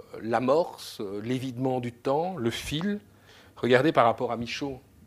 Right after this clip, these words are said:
la différence que ça donne, où chez Michaud, vous avez des entités, où vous sentez qu'il y a encore une notion de forme. Ici, il y a un total évi-, une totale, euh, rejet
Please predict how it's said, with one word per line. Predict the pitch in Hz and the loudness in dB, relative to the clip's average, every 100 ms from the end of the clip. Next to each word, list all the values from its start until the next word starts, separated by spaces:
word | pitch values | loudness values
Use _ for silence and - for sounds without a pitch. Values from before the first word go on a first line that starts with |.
| - _ _ _ _ _ | -20 _ _ _ _ _
la | 95 | -10
différence | 120 120 123 123 - | -8 -6 -4 -4 -4
que | 113 | -4
ça | 110 | -4
donne, | 120 156 82 | -2 -4 -6
où | - | -8
chez | - | -6
Michaud, | 110 107 143 | -4 -2 -2
vous | 131 | 0
avez | 110 113 | 0 -2
des | 107 131 | -2 -4
entités, | 127 123 - 143 - - - | -4 -8 -4 -4 -4 -12 -18
où | 107 | -14
vous | |
sentez | - 131 127 160 | 2 2 4 2
qu'il | - | 4
y | |
a | 113 | 4
encore | 113 - 131 113 | 4 4 4 4
une | 110 | 2
notion | 113 - 107 | 0 -2 -2
de | 104 | 0
forme. | 180 185 - | 0 0 -2
Ici, | - 190 185 - - - | -2 0 0 -4 -20 -6
il | |
y | 110 | -6
a | |
un | 110 | -2
total | 156 147 185 170 143 | -2 0 2 0 -2
évi-, | 123 117 123 104 | -8 -10 -12 -16
une | 101 101 82 87 95 101 98 - | -16 -16 -16 -20 -20 -20 -12 -8
totale, | 123 170 151 - - - - _ 104 | 0 2 2 -4 -14 -20 -20 _ -14
euh, | 92 90 87 90 - - - | -12 -10 -12 -14 -14 -16 -16
rejet | 98 101 151 131 156 165 147 | -10 4 4 6 2 0 -2